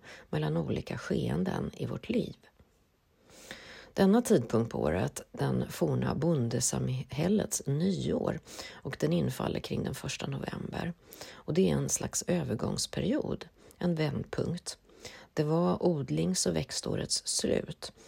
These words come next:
och då började vintern. Mörkret kom närmare med kyla och frost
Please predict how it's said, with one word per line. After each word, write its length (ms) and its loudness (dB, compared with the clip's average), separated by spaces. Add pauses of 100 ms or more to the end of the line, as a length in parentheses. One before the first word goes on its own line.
(160)
och 260 -6
då 160 4
började 400 0
vintern. 720 -2 (560)
Mörkret 600 2
kom 260 2
närmare 720 2
med 180 -4
kyla 400 -2
och 80 -4
frost 480 -4